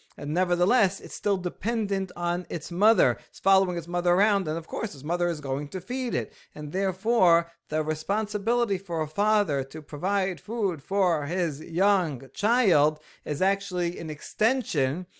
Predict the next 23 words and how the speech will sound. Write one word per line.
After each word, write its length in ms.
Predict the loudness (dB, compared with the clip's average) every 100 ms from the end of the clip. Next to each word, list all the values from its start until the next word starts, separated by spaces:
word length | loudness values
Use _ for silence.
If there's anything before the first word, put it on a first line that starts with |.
| -20 -20 -4
of 300 | 4 4 4
his 300 | -2 -4 -4
obligation, 760 | -4 -2 -2 2 2 0 -6 -4
ketubah 520 | -4 -2 0 0 0
obligation, 520 | -2 -2 -2 -4 -8
to 100 | -8
provide 380 | -6 -4 -4 -4
for 160 | -4
his 160 | -4 -4
wife. 340 | -6 -6 -10 -18 -12 -6
He 60 |
has 100 | -4
to 60 | -2
provide 320 | 2 2 2
for 120 | 0
his 140 | 0 4
wife 380 | 6 6 4 -2 _
when 380 | 2 6 6 4
she 460 | -2 0 2 2 0
is, 640 | 0 2 4 2 -4 -12 -10
uh, 40 | -4
uh, 680 | -2 0 0 -2 -2 -4 -2
alone, 580 | 2 4 6 4 0